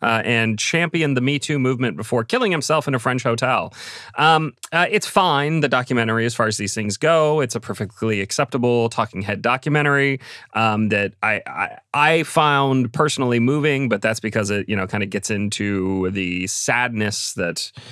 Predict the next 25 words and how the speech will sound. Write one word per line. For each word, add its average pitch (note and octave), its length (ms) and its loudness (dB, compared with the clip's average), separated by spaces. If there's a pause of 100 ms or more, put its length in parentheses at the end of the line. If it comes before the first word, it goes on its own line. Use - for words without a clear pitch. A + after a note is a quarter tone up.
(220)
uh, F2+ 540 -2
is G2 220 -2
left G#2 240 -2
behind F#2+ 360 -2
when F2+ 120 -2
somebody, F2+ 640 -4
uh, - 60 -10
uh, D2 760 -6
takes G#2+ 240 -6
their F#2+ 180 -2
own F#2+ 140 -2
life. - 680 -8
Um, A#2 500 2 (180)
uh, A#2+ 340 4 (100)
it A#2+ 400 0
is D3 180 0
narrated, E3 840 2
at A2 80 0
least D3 200 -4
in A2+ 140 0
part, C3+ 380 -2
by A#2 160 2
Anthony A2 420 -4
Bourdain G#2 500 -2
himself. F#2 920 -4